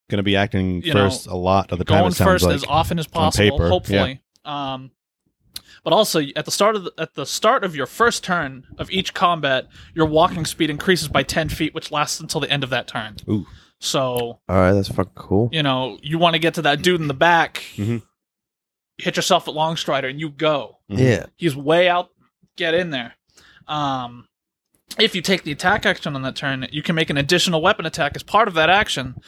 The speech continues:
Speaker 2: So it's
Speaker 1: Mm.
Speaker 2: almost, you almost have, like, a, a haste
Speaker 1: Yeah.
Speaker 2: to start your, this first turn of every combat that you get into. And if it hits, the target takes an extra D eight damage of the weapon's type.
Speaker 1: Ooh. Nice.
Speaker 2: So two, you rush in, two D eight slashing.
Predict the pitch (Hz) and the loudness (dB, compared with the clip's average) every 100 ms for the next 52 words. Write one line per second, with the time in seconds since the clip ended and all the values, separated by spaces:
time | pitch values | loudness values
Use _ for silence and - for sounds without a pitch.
0 | - 98 101 190 185 165 143 139 147 170 | -10 -4 0 0 0 -4 -8 -6 -4 -2
1 | 160 - 143 123 131 123 113 123 139 165 | -4 -2 -2 -2 -4 -6 -6 -6 0 0
2 | 143 - - - 98 101 - _ _ _ | 2 -2 -6 -6 0 0 -2 _ _ _
3 | _ _ _ - - - 156 147 139 123 | _ _ _ -2 2 2 2 0 -2 -4
4 | - - - - 143 - 156 135 131 123 | -6 -10 -4 0 0 0 -2 -2 -4 -4
5 | 143 135 127 113 110 135 135 139 139 139 | -4 -2 -4 -6 -8 -6 -4 -4 -6 -6
6 | 165 233 240 180 269 269 - - - _ | -2 -2 0 0 2 0 -2 -8 -10 _
7 | _ 151 - 220 196 - 196 190 196 151 | _ -6 0 0 0 -2 -2 -2 -6 -8
8 | 135 170 190 190 175 175 185 165 147 160 | -4 2 4 2 0 0 0 0 2 2
9 | 151 139 139 - _ - 185 143 - _ | 0 -6 -8 -10 _ 2 2 2 -2 _
10 | _ 95 101 92 80 _ _ _ 180 156 | _ -6 -4 -6 -10 _ _ _ 0 2
11 | 135 131 135 135 123 _ _ - - 185 | 4 2 0 -2 -10 _ _ -4 -2 -2
12 | 160 - 139 143 165 165 180 180 - 190 | -8 -16 -12 -2 0 0 0 -2 0 0
13 | 185 180 180 180 - 175 180 208 208 220 | 4 4 4 2 2 2 2 0 -2 -6